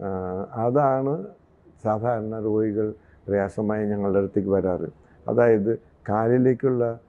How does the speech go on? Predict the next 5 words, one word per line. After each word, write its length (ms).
രക്തക്കുഴലുകളാണ് 1040
കൂടുതൽ 500
അടഞ്ഞിരിക്കുമെങ്കിൽ 680
അവർക്ക് 280
നടക്കാൻ 320